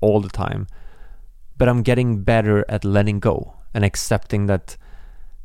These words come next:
it's not gonna be perfect. Like, even if it's a YouTube video or my relationship with Christina,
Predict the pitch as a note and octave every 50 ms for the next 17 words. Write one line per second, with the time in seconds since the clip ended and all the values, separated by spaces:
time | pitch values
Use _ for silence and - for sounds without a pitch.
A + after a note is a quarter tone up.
0 | - - - - - - - - - - A#2+ - - - - - A2 - - -
1 | - - A#2 A2+ A2+ G#2 F#2+ A2 A2+ G#2 - - - - - - - - - -
2 | - - - - - - - - - - G#2 F#2 - - - - - - B2+ A#2
3 | B2 B2 A#2+ G2+ A#2+ - - - G#2+ G2 A2+ A#2 - A2 F#2+ G#2+ G2 G#2+ G#2 G#2
4 | G#2 - G2 G2 G2 G2 G2 G2 G2 G2 F#2+ G2 G2 G2 G2+ G2+ G2+ G#2 - -
5 | G#2+ - - G#2 - - G2 G2 - - G#2+ - - A#2 G#2+ G#2 G2+ F#2+